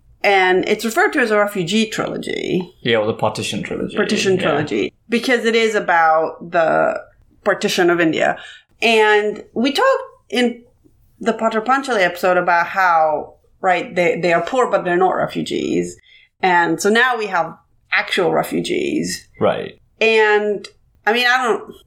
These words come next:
Speaker 1: do they feel, <laughs> I mean, how do you feel refugee-ish? But, like, you, you know, like, it's not
Speaker 2: Well, the
Speaker 1: a
Speaker 2: loss is different, right? So the sense of loss in Pater Panchali is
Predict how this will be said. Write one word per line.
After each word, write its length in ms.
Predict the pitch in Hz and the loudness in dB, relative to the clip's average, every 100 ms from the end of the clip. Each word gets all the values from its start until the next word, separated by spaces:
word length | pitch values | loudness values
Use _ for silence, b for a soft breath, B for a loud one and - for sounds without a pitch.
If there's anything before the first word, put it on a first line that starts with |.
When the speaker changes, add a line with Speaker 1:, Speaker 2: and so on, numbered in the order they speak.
| 180 | -4
Speaker 1:
do 100 | 214 | 0
they 160 | 208 208 | 2 0
feel, 840 | - 226 240 254 254 254 220 208 214 | 0 0 2 2 0 -4 -2 -2 -2
<laughs> 440 | - - - - | -4 -6 -10 -4
I 20 | |
mean, 160 | 175 151 | 0 0
how 180 | 160 170 | 0 -2
do 100 | 165 | -4
you 60 | |
feel 280 | 165 175 170 | -4 -2 0
refugee-ish? 720 | 160 165 170 147 156 147 143 | 0 -2 -4 -2 -2 0 -2
But, 180 | - 208 | 0 2
like, 200 | 202 202 | 2 0
you, 100 | 214 | -6
you 220 | 190 196 208 | -4 -2 0
know, 180 | 208 - | 0 0
like, 180 | 214 - | -4 -2
it's 200 | 240 - | -4 0
not 180 | 277 285 | 2 2
Speaker 2:
Well, 120 | 311 | 2
the 60 | 294 | 2
Speaker 1:
a 160 | 269 285 | 2 2
Speaker 2:
loss 300 | 302 302 262 | 2 0 -4
is 200 | 196 - | -4 -2
different, 480 | 208 - 117 104 | -4 -4 -4 -2
right? 240 | 113 131 - | 0 0 0
So 140 | - | -2
the 100 | 160 | -2
sense 300 | 160 190 196 | 0 0 0
of 120 | 170 139 | -4 0
loss 340 | 139 131 - | 0 0 -2
in 100 | 113 | -2
Pater 220 | 113 110 | -2 -2
Panchali 440 | 107 110 - 95 92 | -2 -2 -2 -2 0
is 500 | 95 95 - - | 0 0 -2 -4